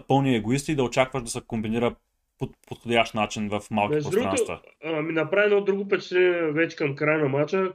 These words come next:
Speaker 2: когато Кристиано Роналдо тръгна да пресира и почва да ръкомаха на съотборниците си да му помогнат, а, при презата.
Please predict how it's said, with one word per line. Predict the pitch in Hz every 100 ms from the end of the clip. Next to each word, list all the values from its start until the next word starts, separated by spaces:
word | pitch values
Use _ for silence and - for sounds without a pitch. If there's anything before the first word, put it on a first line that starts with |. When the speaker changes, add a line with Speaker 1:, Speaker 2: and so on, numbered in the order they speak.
| -
Speaker 2:
когато | 165 165 170 151
Кристиано | 139 147 156 160
Роналдо | 147 156 151 139
тръгна | 156 165
да | 147 143
пресира | 135 135 165
и | 165 -
почва | 156 156
да | 151 147 143 135
ръкомаха | 131 135 147 147
на | 143
съотборниците | 135 120 123 143 139 127 135
си | 139 165 170 - - - -
да | 139 151
му | 139 139
помогнат, | 135 147 151 156 151
а, | 151 135 131
при | 127
презата. | - 139 131 127 104